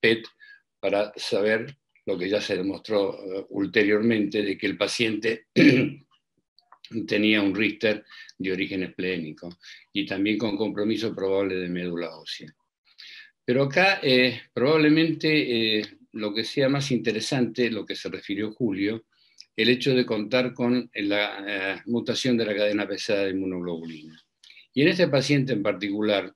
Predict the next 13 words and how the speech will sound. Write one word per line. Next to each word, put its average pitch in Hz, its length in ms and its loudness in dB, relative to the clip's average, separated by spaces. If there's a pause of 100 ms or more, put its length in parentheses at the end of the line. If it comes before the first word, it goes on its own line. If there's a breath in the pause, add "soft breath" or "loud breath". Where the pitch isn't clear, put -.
(600)
eso 127 220 0
es - 100 -4
importante, 110 920 -2 (260)
no 127 160 0
solamente 127 560 2
porque 110 220 -4
es - 100 -6
un 110 100 -4
factor 104 360 -6
pronóstico, 113 560 -4
sino 143 280 2
porque 120 240 0
modifica 143 840 2